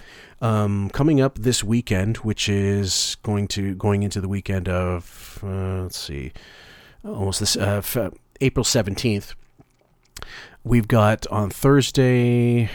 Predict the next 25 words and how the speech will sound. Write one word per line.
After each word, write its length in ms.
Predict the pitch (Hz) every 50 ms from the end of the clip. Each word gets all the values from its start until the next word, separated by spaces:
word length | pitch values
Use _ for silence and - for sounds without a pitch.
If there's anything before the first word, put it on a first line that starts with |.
| - - - - - _
uh, 560 | - 110 107 104 101 101 101 98 98 98 98 92 -
the 520 | - 98 95 95 92 92 90 90 90 85 78
s-, 1040 | 73 - - - - - - - - - - - - - - - - - - -
uh, 220 | 107 101 101 98
let's 180 | 98 98 - -
see 100 | - 101
if 80 | 95 -
I 60 | 92
got 180 | - 90 85
this 200 | - 90 - -
right. 200 | - 76 71 - - - - - - - - - _ _ - -
Thursday 380 | - 139 139 131 - 139 131 123
the 100 | 110 104
f-, 1200 | - - - - - - - - - - - - - - - - - - - - - - - - -
sixteenth, 760 | - - - - 175 - - - - 98 95 113 139 - - - - - - - - - _
we've 160 | - 113 98 -
got, 640 | - 113 104 101 98 95 - - - - - - - _ _ _ _ _ _ _ _ _ _ _ _ _ _
uh, 460 | - 107 98 101 95 92 95 95 92 95
I 120 | 104 117
Am 100 | 117 113
Not 180 | 113 117 117 110
a 40 | 107
Finook, 460 | - - 113 107 143 180 - - -
Part 220 | - 113 101 95
One, 420 | 98 101 113 120 160 196 202 226